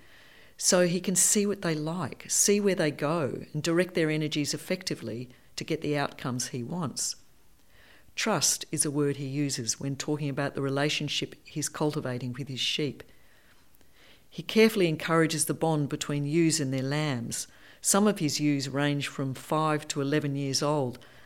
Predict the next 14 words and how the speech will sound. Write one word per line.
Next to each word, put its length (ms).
unheard 540
of 180
ages 420
in 100
sheep 320
circles, 640
but 100
he 60
keeps 440
them 180
because 300
they're 180
incredible 560
mothers, 640